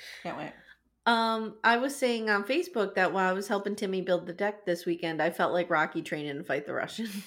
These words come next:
Speaker 2: <laughs>
Speaker 1: <laughs> Oh, God.
Speaker 2: Like, I was, like, crying inside. <laughs> Like, when is
Speaker 1: Wasn't
Speaker 2: this gonna
Speaker 1: it
Speaker 2: end?
Speaker 1: more like, wasn't it more like training with Mister Miyagi? Like,
Speaker 2: <laughs> No.
Speaker 1: wax on, wax
Speaker 2: No.
Speaker 1: off, standing?
Speaker 2: Mm-mm.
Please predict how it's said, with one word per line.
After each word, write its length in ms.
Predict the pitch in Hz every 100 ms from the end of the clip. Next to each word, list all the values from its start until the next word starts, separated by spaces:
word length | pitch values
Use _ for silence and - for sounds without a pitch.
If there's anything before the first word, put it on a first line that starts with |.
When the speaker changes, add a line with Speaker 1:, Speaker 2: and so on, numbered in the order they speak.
| - _ - -
Speaker 2:
<laughs> 20 |
Speaker 1:
<laughs> 140 | 254 - - - - _ _ - _ _ - _ - _ _ - 196
Oh, 540 | 277 - 311 - - - -
God. 180 | - -
Speaker 2:
Like, 220 | 208 202
I 100 | 214
was, 100 | 214
like, 180 | 220 202
crying 380 | - 190 190 180
inside. 380 | 170 175 277 220
<laughs> 260 | - - -
Like, 180 | - -
when 180 | 285 254
is 180 | 302 -
Speaker 1:
Wasn't 260 | 226 277
Speaker 2:
this 100 | 302
gonna 120 | 339 214
Speaker 1:
it 40 |
Speaker 2:
end? 80 | 190
Speaker 1:
more 220 | 202 214 208
like, 360 | 202 185 180 -
wasn't 300 | 214 247 233
it 40 |
more 120 | 214
like 160 | 196 190
training 260 | 185 175
with 80 | 175
Mister 240 | 180 180 180
Miyagi? 580 | 156 151 165 190 214 220
Like, 280 | 170 160 - -
Speaker 2:
<laughs> 100 | 226 196 180 - _ -
No. 240 | 233 339
Speaker 1:
wax 220 | 247 165 -
on, 140 | 160
wax 140 | 156
Speaker 2:
No. 140 | 208 214
Speaker 1:
off, 180 | 170 180
standing? 460 | 202 165 170 196
Speaker 2:
Mm-mm. 400 | 233 - 240 247